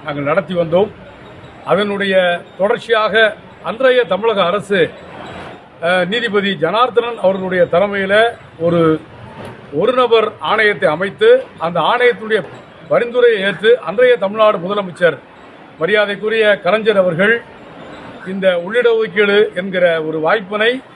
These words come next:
வழங்கினார்கள். தொடர்ச்சியாக தமிழகத்திலே இதற்கான போராட்டத்தை கம்யூனிஸ்டுகள், இடதுசாரிகள்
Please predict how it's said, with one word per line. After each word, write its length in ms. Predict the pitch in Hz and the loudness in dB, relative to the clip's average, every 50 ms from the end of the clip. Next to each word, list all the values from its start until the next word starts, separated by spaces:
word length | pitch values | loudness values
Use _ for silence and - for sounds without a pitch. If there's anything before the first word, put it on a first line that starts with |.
| - | -2
வழங்கினார்கள். 600 | 160 170 190 185 180 170 170 156 127 151 185 214 - - - - - - - - - - - - - - - - | 0 0 0 0 2 2 2 2 2 0 -2 -2 -4 -12 -20 -20 -20 -20 -20 -20 -20 -20 -20 -20 -20 -20 -8 -4
தொடர்ச்சியாக 840 | 185 208 233 262 214 - 226 240 254 240 240 208 226 254 269 277 262 - - | -2 0 0 0 -2 -4 -2 -2 0 0 2 2 2 2 2 0 -4 -6 -4
தமிழகத்திலே 760 | 175 190 214 226 220 208 208 156 185 202 214 233 247 262 254 - | -4 0 2 2 2 2 -2 -2 -2 0 2 2 2 0 -2 -10
இதற்கான 460 | 175 170 196 190 - 202 202 208 208 | -6 -6 -6 -2 0 0 2 2 0
போராட்டத்தை 760 | 175 143 160 208 214 214 208 185 190 156 156 185 185 185 180 - - | -2 -2 -4 0 2 2 2 2 -2 -2 0 0 0 0 -2 -6 -4
கம்யூனிஸ்டுகள், 600 | - 160 175 208 214 208 160 - 175 190 214 220 | -2 -2 0 0 -2 -4 -4 -2 0 0 0 0
இடதுசாரிகள் 760 | 214 156 156 196 208 196 - - 180 175 170 165 170 156 131 | -2 -4 -2 -2 -2 -2 -2 0 0 0 2 0 0 0 0